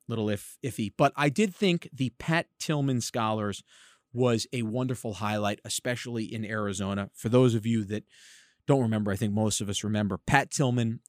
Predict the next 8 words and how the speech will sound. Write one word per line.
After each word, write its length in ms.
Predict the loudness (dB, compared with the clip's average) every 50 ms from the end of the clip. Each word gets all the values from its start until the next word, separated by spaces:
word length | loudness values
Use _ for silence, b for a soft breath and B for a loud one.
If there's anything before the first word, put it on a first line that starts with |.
| _
was 640 | -4 0 2 4 4 4 2 0 -2 -4 -6 -8 -8 -10 -10
an 500 | -8 -6 -4 -4 -2 -2 -4 -4 -6 -8 -4 0
all-pro 500 | 4 4 6 4 4 0 0 2 2 2
player, 460 | 2 0 -2 -2 0 0 0 0 -2 -6 -8 _ -4
a 200 | -2 -2 -2 2 6
Pro 160 | 6 6 8
Bowl 160 | 8 6 4
player 380 | 4 0 -4 -4 -2 -4 -6